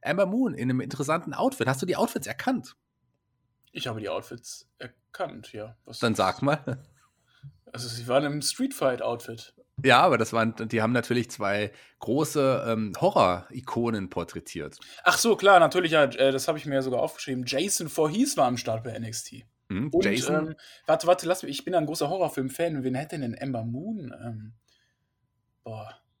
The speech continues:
Speaker 2: hat sie Freddy Krüger? Nee.
Speaker 1: Äh,
Speaker 2: Nee, warte, warte, Shotzi war Freddy Krüger, ne?
Speaker 1: Genau.
Speaker 2: Und Em-, Ember Moon war Jason Voorhees.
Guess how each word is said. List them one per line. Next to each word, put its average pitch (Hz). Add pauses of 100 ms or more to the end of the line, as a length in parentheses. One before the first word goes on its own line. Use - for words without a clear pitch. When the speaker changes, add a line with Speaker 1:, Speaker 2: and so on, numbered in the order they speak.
(220)
Speaker 2:
hat 123
sie 117
Freddy 110
Krüger? 190 (220)
Nee. - (540)
Speaker 1:
Äh, 117
Speaker 2:
Nee, 185
warte, 190
warte, 135
Shotzi -
war 131
Freddy 117
Krüger, 110
ne? 120
Speaker 1:
Genau. 117
Speaker 2:
Und -
Em-, 185
Ember 170
Moon 196
war 190
Jason 180
Voorhees. 165